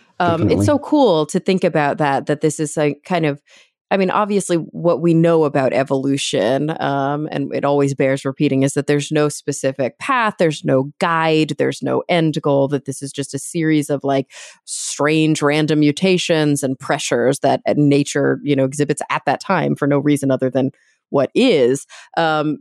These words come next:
Speaker 1: but it's, it's always so interesting to see kind of co-evolution scenarios, these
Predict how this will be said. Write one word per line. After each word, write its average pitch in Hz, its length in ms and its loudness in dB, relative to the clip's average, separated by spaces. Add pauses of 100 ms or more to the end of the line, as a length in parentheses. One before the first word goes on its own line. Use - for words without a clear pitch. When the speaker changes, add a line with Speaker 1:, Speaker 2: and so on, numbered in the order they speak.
(100)
Speaker 1:
but 185 120 2
it's, 185 200 0
it's 202 160 0
always 233 220 2
so 214 200 2
interesting 175 520 0
to 156 140 -2
see 143 480 2
kind 156 160 0
of - 80 -6
co-evolution 147 1120 0
scenarios, 143 720 2
these 147 240 0